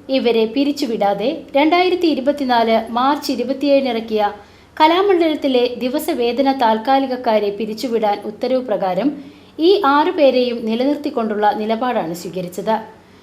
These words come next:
ചട്ടലംഘനവും പിൻവാതിൽ നിയമനത്തിനുമുള്ള ശ്രമമാണെന്നും ഇതിനെതിരെ കടുത്ത പ്രതിഷേധത്തിലേക്ക് കടക്കുമെന്നും വള്ളത്തോൾ നഗർ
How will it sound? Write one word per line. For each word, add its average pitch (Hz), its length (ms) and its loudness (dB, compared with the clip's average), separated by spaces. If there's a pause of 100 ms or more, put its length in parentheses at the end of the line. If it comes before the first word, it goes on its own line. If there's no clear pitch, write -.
(260)
ചട്ടലംഘനവും 311 960 2
പിൻവാതിൽ 302 540 2
നിയമനത്തിനുമുള്ള 233 800 -2
ശ്രമമാണെന്നും 208 760 -2 (480)
ഇതിനെതിരെ 349 680 2
കടുത്ത 269 240 2 (100)
പ്രതിഷേധത്തിലേക്ക് 247 840 -4
കടക്കുമെന്നും 208 840 -4 (220)
വള്ളത്തോൾ 381 420 4
നഗർ 277 320 4